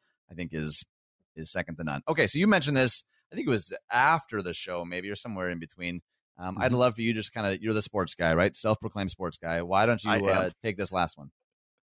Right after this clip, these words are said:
Speaker 2: Self-proclaimed sports guy.
Speaker 1: <laughs>
Speaker 2: <laughs> Yeah,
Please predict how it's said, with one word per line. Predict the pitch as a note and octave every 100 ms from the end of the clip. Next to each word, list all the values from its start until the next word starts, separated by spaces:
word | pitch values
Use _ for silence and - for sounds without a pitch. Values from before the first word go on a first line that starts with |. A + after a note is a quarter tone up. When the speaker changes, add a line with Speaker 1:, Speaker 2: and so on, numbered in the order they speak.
| _ - -
Speaker 2:
Self-proclaimed | - A#2+ A#2 - C3 - - D#3+ B2+
sports | - - B2 A#2+
guy. | - B2+ - - - B2+ F#3 F#4+ -
Speaker 1:
<laughs> | - - - F3 F3
Speaker 2:
<laughs> | D3
Yeah, | F#3+ G#3+ G#3+